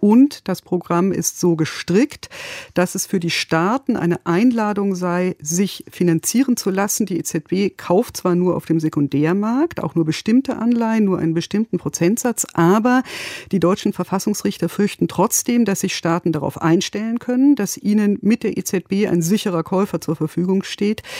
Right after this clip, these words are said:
Sie hätten sich deshalb gewünscht, also die Verfassungsrichter hätten sich deshalb gewünscht, dass es, äh, bestimmte längere Fristen zwischen Ausgabe und Ankauf von Anleihen gibt, die die E Z B einhält, oder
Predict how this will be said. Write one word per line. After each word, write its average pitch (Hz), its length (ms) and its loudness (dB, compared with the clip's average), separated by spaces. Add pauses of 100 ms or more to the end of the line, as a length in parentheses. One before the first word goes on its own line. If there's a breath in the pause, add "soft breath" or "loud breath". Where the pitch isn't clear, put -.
(220 loud breath)
Sie 202 160 4
hätten 196 220 4
sich 202 160 -2
deshalb 190 420 0
gewünscht, 208 500 2
also 170 220 -2
die 165 200 -6
Verfassungsrichter 202 760 -2
hätten 190 240 0
sich 185 160 -2
deshalb 185 320 -2
gewünscht, 190 560 0
dass 180 220 -2
es, - 320 -2
äh, 170 260 0 (140)
bestimmte 226 720 4
längere 208 420 2
Fristen 185 460 -4
zwischen - 320 -4
Ausgabe 165 580 0
und 143 240 -2
Ankauf 247 480 0
von 220 180 -4
Anleihen 214 200 0 (340)
gibt, - 380 -6
die 180 100 -2
die 170 120 -2
E 170 80 -4
Z - 260 -2
B 170 180 2
einhält, 170 540 2
oder 208 420 4